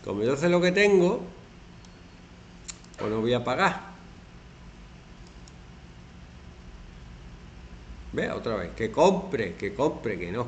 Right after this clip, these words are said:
quiero". Pa' poner la prueba gratuita, tú la pones, pero tienes que meter un número de cuenta, eh, un número de tarjeta. Y entonces tú ya te olvidas, cuando han pasado tres meses y te cobran. Y tú dices, "Ay, que yo lo iba a quitar", y ya te han cobrado.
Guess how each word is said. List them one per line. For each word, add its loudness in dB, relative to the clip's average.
quiero". 4
Pa' 4
poner 0
la 2
prueba 2
gratuita, 2
tú -2
la 2
pones, 2
pero 0
tienes -4
que -6
meter -2
un 0
número 2
de 0
cuenta, -2
eh, -4
un 0
número 2
de 2
tarjeta. -4
Y -4
entonces 0
tú 0
ya 2
te 2
olvidas, 4
cuando 0
han 0
pasado 0
tres -2
meses 0
y -2
te -2
cobran. -2
Y -8
tú -4
dices, -2
"Ay, 6
que -2
yo 0
lo 2
iba 4
a 0
quitar", 2
y -4
ya -4
te -4
han -2
cobrado. -4